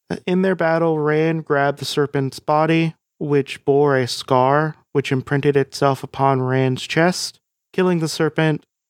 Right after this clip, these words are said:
Rand plunged his heart into the now unguarded brazier containing L-, Shou Lao's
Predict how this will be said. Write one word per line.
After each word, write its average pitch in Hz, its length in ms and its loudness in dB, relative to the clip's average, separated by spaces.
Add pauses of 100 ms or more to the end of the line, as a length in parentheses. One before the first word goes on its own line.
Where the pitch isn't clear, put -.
(160)
Rand 165 420 2
plunged 151 480 -2
his 139 240 0
heart 143 320 0 (140)
into 151 400 -2
the 139 80 0
now 139 420 2
unguarded 139 540 0
brazier 131 480 0
containing 131 640 -4 (420)
L-, - 140 -6 (400)
Shou 160 340 0
Lao's 135 680 2